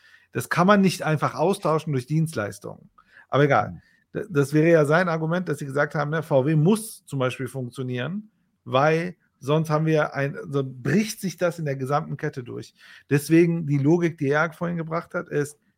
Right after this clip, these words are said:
Speaker 1: Dienstleistung kann kaputt gehen, also der Friseur oder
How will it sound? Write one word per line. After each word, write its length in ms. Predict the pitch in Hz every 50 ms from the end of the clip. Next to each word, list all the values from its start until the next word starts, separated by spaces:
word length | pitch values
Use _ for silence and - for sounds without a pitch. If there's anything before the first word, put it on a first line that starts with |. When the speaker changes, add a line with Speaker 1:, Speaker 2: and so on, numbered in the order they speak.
| _ _ -
Speaker 1:
Dienstleistung 840 | 123 113 127 156 196 226 226 - - 180 175 170 165 - 170 160
kann 180 | 156 156 156 127
kaputt 320 | 123 113 - 165 175 -
gehen, 280 | - 208 214 254 285 285 _ _ _ _ _ _ -
also 360 | 135 131 123 131 120 120 - _ _ _ -
der 120 | 131 127
Friseur 640 | 120 - 143 131 127 156 156 151 147 151 147 151 _ _ _ _ _ _ _ _ _ _
oder 540 | - - 135 131 127 120 113 117 139 - _